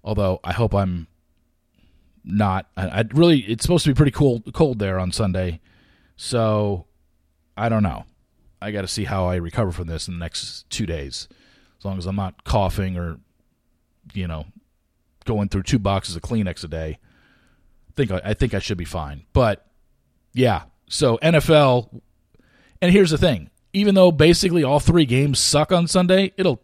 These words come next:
completely outdraw N B A on television and anything else on television because N F L is king.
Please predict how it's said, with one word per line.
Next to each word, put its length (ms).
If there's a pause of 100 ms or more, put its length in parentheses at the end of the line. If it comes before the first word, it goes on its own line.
(140)
completely 440
outdraw 500 (100)
N 140
B 100
A 180
on 140
television 500 (560)
and 140
anything 340
else 220
on 100
television 500
because 440
N 120
F 140
L 340 (680)
is 200
king. 400